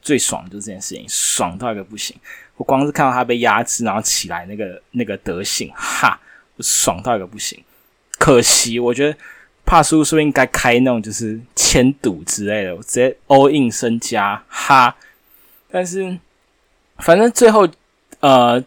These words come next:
最后的确如，啊，我期望的啦，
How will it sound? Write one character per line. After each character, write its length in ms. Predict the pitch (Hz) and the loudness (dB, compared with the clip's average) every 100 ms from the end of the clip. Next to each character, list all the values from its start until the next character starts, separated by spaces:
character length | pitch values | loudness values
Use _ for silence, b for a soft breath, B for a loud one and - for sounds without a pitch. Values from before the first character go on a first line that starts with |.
| - | -2
最 160 | 208 | 0
后 280 | 165 160 127 | 6 6 6
的 280 | 107 - 143 | 2 -6 -2
确 180 | 160 151 | 2 2
如， 400 | 123 113 110 117 - _ _ _ _ _ | 0 -4 -6 -8 -12 _ _ _ _ _
啊， 220 | - 208 196 | 2 4 4
我 200 | 190 202 | 0 -4
期 480 | - - - 101 | 2 4 4 2
望 320 | 120 180 214 95 | 4 6 6 2
的 100 | 87 | -8
啦， 220 | 76 | -10